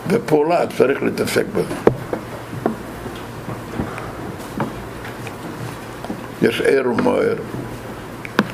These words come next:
השמש לא מתעסקת לעיר. זה בא מעצמו. זה, זה, זה בא באופן של ממילא.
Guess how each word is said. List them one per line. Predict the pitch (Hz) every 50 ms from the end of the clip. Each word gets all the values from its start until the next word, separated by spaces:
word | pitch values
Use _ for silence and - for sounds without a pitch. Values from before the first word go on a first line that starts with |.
| - - - - - -
השמש | - 135 - - - 165 170 165 156 - -
לא | 156 165
מתעסקת | 165 160 147 - 147 - - - 147 143 - 123 - -
לעיר. | 95 - - - - - - - - - - - - - - - - - - - - -
זה | 127 120
בא | 110 123 135 135
מעצמו. | 131 127 110 - - - - 113 - - - - - - - - - - - - - - 165 - - - - - - -
זה, | 120 123 - - - -
זה, | 123 120 - 101 - - - - - - - -
זה | 107
בא | 107 143 147
באופן | 143 131 120 - 135 143 - - 131 120
של | - 127
ממילא. | 120 117 120 120 113 113 113 107 107 - - -